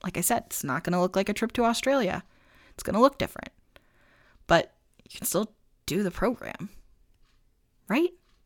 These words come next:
It's gonna be okay. It's gonna be okay. All right. Sending you so much love.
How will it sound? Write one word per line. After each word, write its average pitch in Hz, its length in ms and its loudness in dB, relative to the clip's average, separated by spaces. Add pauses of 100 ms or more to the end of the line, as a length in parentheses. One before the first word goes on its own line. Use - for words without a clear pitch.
(640)
It's - 100 -12
gonna 233 140 2
be 269 140 2
okay. - 320 -6 (1200)
It's - 100 -14
gonna 220 140 0
be 208 100 2
okay. - 260 -8 (1300)
All 208 80 4
right. - 180 -2 (680)
Sending 214 280 0
you 240 120 6
so 165 180 -2
much 190 240 -4
love. 185 440 -4